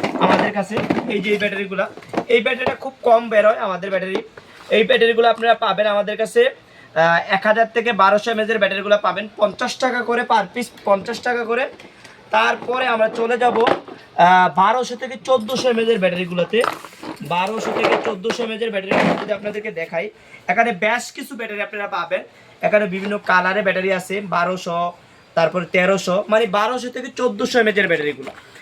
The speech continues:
এই বারোশো থেকে চোদ্দোশো এমএএইচের ব্যাটারিগুলো আপনারা, আহ, আমাদের কাছে পাবেন, আহ, only per piece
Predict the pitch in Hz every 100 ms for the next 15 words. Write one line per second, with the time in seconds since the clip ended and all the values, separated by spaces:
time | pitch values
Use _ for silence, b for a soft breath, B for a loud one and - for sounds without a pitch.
0 | B B 180 185 214 247 226 247 240 247
1 | 240 202 247 254 240 233 226 185 185 196
2 | 208 220 208 214 208 226 - - - 160
3 | 160 170 175 185 190 208 214 240 226 190
4 | 180 196 202 B B 160 160 160 - -
5 | 240 254 240 220 269 - - - - -
6 | 220 226 226 - 254 220 -